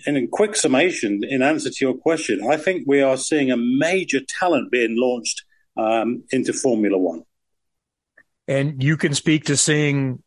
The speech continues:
Speaker 2: a future great win his first. You were there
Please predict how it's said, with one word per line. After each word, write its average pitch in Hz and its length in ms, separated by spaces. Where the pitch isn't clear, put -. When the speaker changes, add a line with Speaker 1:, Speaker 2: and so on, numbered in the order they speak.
Speaker 2:
a 139 100
future 160 400
great 143 480
win 139 300
his 139 200
first. 175 480
You 127 280
were 185 180
there 143 560